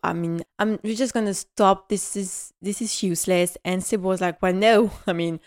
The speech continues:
I am a long way from being beaten, you know." Gwen's like, "Well, only a fool will continue." She's like, "Well, I am a fool because I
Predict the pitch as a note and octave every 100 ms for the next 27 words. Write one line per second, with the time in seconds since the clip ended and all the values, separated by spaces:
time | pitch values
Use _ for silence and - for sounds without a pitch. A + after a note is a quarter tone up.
0 | _ _ _ _ F#3 G3+ G#3 G3+ - F#3+
1 | F#3+ G3 F#3+ F#3+ F#3+ F3 F3+ F3+ F3+ G3+
2 | - - - - D3+ D3 C3+ - - _
3 | _ _ _ _ G3 G3+ G3 G3 G3 A3
4 | A#3 B3 A3 - A#3+ G#3 E3 D#3 _ E3+
5 | E3+ - _ - F3 E3+ F#3+ D#3 D#3+ -
6 | F#3 D#3 D#3 A3 G3+ E3+ D#3 - D3 D3
7 | - E3+ D3 - _ _ _ - F#3+ G#3